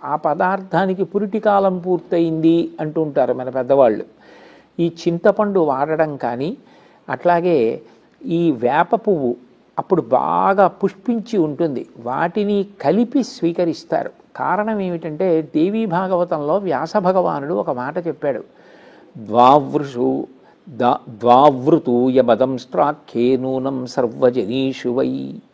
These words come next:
రెండు ఋతువులున్నాయే, అవి యమధర్మరాజు గారి యొక్క రెండు దంస్ట్రలు. ఒకటి వసంత ఋతువు, రెండవది శరద్-, ఆ,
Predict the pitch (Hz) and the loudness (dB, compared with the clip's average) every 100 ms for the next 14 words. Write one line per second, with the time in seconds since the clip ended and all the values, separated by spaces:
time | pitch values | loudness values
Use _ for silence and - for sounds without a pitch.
0 | _ - - _ - 143 165 160 139 143 | _ -20 -20 _ -6 -2 0 2 0 0
1 | 214 202 180 175 160 151 175 202 - - | 0 2 0 -2 -2 0 2 0 -4 -6
2 | 135 160 120 123 151 185 202 196 190 175 | -4 -2 -2 -2 2 2 2 0 0 -2
3 | 170 165 151 143 139 - 190 147 131 139 | 0 0 0 -2 -4 -4 -4 -6 -2 -2
4 | 120 117 127 165 - 185 127 - _ _ | -2 -4 -6 -8 -10 -8 -8 -10 _ _
5 | _ _ _ - 135 - 170 120 117 - | _ _ _ -10 -4 -2 0 -2 -4 -10
6 | - 127 185 202 190 151 135 95 - _ | -10 -4 -2 -2 -2 -4 -6 -12 -14 _
7 | _ _ _ _ - - 139 170 180 120 | _ _ _ _ -18 -6 -4 0 0 0
8 | 110 131 143 - - _ _ _ _ _ | 0 0 -2 -4 -16 _ _ _ _ _
9 | _ _ _ _ - - 131 151 156 - | _ _ _ _ -20 -4 2 2 2 -14
10 | _ - 117 110 107 104 | _ -12 -6 -4 -4 -8